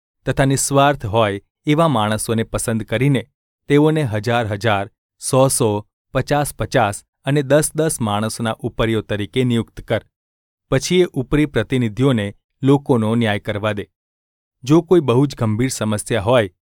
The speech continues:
તો ઉપરી પ્રતિનિધિ નિર્ણય કરશે અને પછી તેઓ તારી પાસે આવી શકશે.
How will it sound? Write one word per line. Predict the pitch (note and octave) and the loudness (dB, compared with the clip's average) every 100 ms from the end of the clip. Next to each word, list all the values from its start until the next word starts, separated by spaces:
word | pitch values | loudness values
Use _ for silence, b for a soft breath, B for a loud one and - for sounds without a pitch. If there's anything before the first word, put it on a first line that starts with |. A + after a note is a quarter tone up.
| _ | _
તો | D#3+ | -2
ઉપરી | - C3+ - D#3 | 0 -2 0 0
પ્રતિનિધિ | D3+ A2+ C3 A#2+ G#2+ A#2 | 0 -2 0 -2 0 -2
નિર્ણય | G#2+ G#2 A2 | -2 -2 -4
કરશે | - G#2 - A2 - _ _ _ | -4 -6 -2 -4 -4 _ _ _
અને | A#2+ | -4
પછી | A#2 A2+ - D3+ A2 - _ _ | -2 -4 -2 0 0 -4 _ _
તેઓ | D#3 F3 | 0 0
તારી | - A2 A2 | 0 0 0
પાસે | A2 G#2+ - G#2+ | 0 -2 -2 -2
આવી | G#2+ | -2
શકશે. | A2 A#2 - A2 | -4 -6 -8 -10